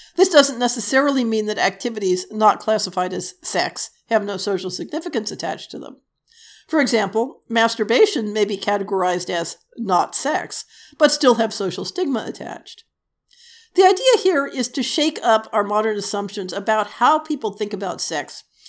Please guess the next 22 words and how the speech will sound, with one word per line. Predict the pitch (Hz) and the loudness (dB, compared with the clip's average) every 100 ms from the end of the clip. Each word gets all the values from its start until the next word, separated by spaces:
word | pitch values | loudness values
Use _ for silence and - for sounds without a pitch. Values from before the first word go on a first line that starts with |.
| - - - | -20 -20 -8
and | 277 | 2
see | - 381 | 6 6
what | 349 | 6
we | 285 | 0
can | 277 254 | -2 -2
discover | 247 - 247 233 | -2 -2 0 2
about | 214 208 202 | 2 0 0
what | 214 | -2
our | 214 | -2
characters | - - 254 415 - 170 - - | -6 -2 0 0 -2 -6 -6 -12
would | - | -16
think, | - - - _ _ _ _ _ _ - | -14 -16 -18 _ _ _ _ _ _ 4
or | 285 | 4
at | 254 | 6
least | 220 214 - - _ - | 2 0 -2 -10 _ -6
what | 262 214 - - | 0 0 -2 -4
some | 254 226 | -2 -2
of | 185 | -4
their | 156 | -6
contemporaries | 180 185 330 - 190 - - - | -6 -4 -4 -2 -4 -4 -10 -12
would | 233 | -14
think. | - - _ | -14 -18 _